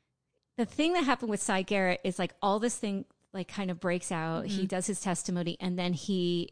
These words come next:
Speaker 1: is convalescing in a mental institution for a while.
Speaker 2: <laughs>
Speaker 1: And then he
Speaker 2: Sounds
Speaker 1: comes
Speaker 2: like a, it
Speaker 1: out,
Speaker 2: sounds like a nice
Speaker 1: yeah.
Speaker 2: vacation, to be
Speaker 1: Then he
Speaker 2: honest
Speaker 1: comes
Speaker 2: with you.
Speaker 1: out of the mental, uh,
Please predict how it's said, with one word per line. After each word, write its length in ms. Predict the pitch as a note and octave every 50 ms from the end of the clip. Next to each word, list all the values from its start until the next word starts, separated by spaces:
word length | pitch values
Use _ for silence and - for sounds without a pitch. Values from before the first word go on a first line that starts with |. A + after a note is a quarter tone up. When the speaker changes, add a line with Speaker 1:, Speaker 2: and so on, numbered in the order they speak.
| - -
Speaker 1:
is 340 | F#3 F3+ E3+ E3+ E3 D#3+ -
convalescing 840 | - - - F#3 F3+ F3 F#3+ F3 D#3+ - D#3+ - - G#3 G#3 G#3+ A3+
in 180 | - - G3 F#3
a 60 | F3+
mental 300 | F3+ E3 D#3+ D#3+ G3+ - -
institution 680 | F#3 E3+ - - E3+ - - - D#3 - - A#3 A#3 -
for 140 | - B3
a 80 | A#3+ A#3
while. 420 | A#3 A#3 A#3 A#3 A#3+ A#3+ B3 B3+ C4
Speaker 2:
<laughs> 60 | - - - - _ _ _ _ _ _ _ - A#3 - - _
Speaker 1:
And 200 | A3+ A3 A3 A3
then 120 | A3+ A3 G3+
he 200 | F#3+ A#3 G#3+ G3
Speaker 2:
Sounds 100 | A3+ A3+
Speaker 1:
comes 160 | - A#3+ -
Speaker 2:
like 120 | B3 A3 -
a, 40 |
it 40 | A#3+
Speaker 1:
out, 280 | B3+ B3+ B3+ B3+ B3 B3
Speaker 2:
sounds 140 | C4 D4 C#4
like 80 | C#4
a 40 | C4
nice 160 | B3 B3 B3
Speaker 1:
yeah. 40 | A#3+
Speaker 2:
vacation, 400 | A3+ G#3+ - A#3+ B3 A3+ - A#3
to 80 | F#3+ F#3+
be 60 | B3
Speaker 1:
Then 100 | C4+ C#4+
he 60 | D#4
Speaker 2:
honest 100 | D4 C#4+
Speaker 1:
comes 120 | D#4 C#4
Speaker 2:
with 120 | A3+ C4 A#3+
you. 60 | A#3
Speaker 1:
out 60 | B3 B3+
of 80 | A3+
the 80 | A#3 A#3
mental, 560 | G#3+ G#3 G3 - - G#3 G3 G3 G3 F#3 - -
uh, 220 | - G3+ F#3+ F#3